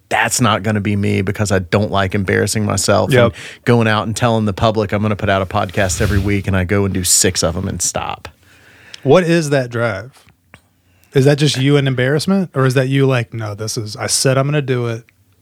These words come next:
Speaker 2: I'm gonna do it"?
Speaker 1: It's part of that, which kinda sucks because it should, that shouldn't be what drives me. But the,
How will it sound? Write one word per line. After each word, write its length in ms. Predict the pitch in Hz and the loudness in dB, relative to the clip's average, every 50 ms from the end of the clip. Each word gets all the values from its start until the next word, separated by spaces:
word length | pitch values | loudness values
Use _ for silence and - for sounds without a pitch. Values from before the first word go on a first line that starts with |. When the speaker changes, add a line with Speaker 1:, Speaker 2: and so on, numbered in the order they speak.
| _ - | _ -6
Speaker 2:
I'm 140 | - 127 117 | -4 -4 -2
gonna 160 | - - 107 | -2 -4 -4
do 80 | - | -6
it"? 60 | - - - - - - | -8 -14 -16 -10 -2 0
Speaker 1:
It's 160 | 175 156 - | 0 2 4
part 300 | - - - 170 202 220 | 4 6 6 6 4 2
of 60 | 226 | 0
that, 400 | 226 214 214 220 226 214 - _ _ _ _ _ _ | -2 -4 -4 -4 -6 -6 -8 _ _ _ _ _ _
which 360 | - 151 160 160 - - - _ _ _ _ _ _ - - | -2 0 0 0 0 -2 -8 _ _ _ _ _ _ -6 -4
kinda 220 | 339 349 262 175 | 0 0 2 2
sucks 420 | - - 320 294 143 95 - - | 2 4 4 4 2 2 -2 -4
because 320 | - - 160 - 180 165 156 | -6 -4 -2 0 0 0 0
it 100 | 165 147 | 0 -2
should, 280 | - - 262 214 165 | 0 -2 -2 0 0
that 180 | 156 214 240 - | 0 0 0 0
shouldn't 300 | - - 190 143 139 113 | -2 -2 -2 0 0 0
be 100 | 123 123 | 0 0
what 240 | 101 113 113 - 92 | 0 0 0 0 0
drives 380 | 104 113 113 123 127 117 110 | 0 2 2 2 2 0 -2
me. 200 | 107 104 104 101 92 - | -6 -6 -6 -6 -6 -2
But 240 | 135 151 - - - - - - - - - | -2 -2 -2 -4 -14 -16 -16 -20 -18 -8 -2
the, 340 | 139 160 165 156 156 156 | 0 2 2 2 0 0